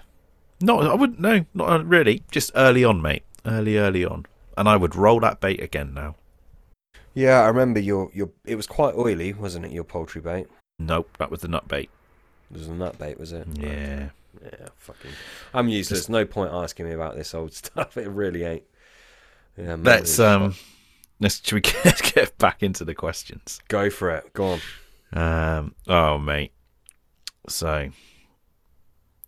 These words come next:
Speaker 1: this is from Wade Upton, nineteen eighty. Hormones again. Eye emoji,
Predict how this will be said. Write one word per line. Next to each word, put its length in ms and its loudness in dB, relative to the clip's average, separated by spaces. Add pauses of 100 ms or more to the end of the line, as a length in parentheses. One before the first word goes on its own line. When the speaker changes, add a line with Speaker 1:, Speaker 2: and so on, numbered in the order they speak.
(760)
Speaker 1:
this 160 -4
is 60 -8
from 180 -8
Wade 260 4
Upton, 400 -4 (360)
nineteen 500 -2
eighty. 380 -2 (460)
Hormones 720 0 (100)
again. 420 -4 (1600)
Eye 220 4
emoji, 720 -2